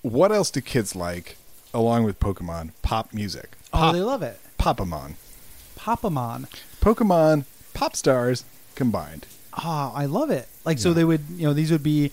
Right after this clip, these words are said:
Speaker 2: is this a, a part of our music branch? Is this just a, is this
Speaker 1: Yeah.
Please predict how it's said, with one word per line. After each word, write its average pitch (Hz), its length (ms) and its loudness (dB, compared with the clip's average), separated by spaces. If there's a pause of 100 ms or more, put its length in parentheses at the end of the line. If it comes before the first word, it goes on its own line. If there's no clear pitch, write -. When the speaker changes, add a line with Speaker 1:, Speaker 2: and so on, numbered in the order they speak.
(340)
Speaker 2:
is 151 120 0
this 156 120 -2
a, 131 220 -2
a 131 100 -6
part 143 280 -4
of 131 80 0
our 123 100 -2
music 202 380 -2
branch? 196 440 -2
Is 135 140 -2
this 139 160 -2
just 139 180 -2
a, 139 40 -4
is 135 140 -4
this 120 80 -4
Speaker 1:
Yeah. 147 100 0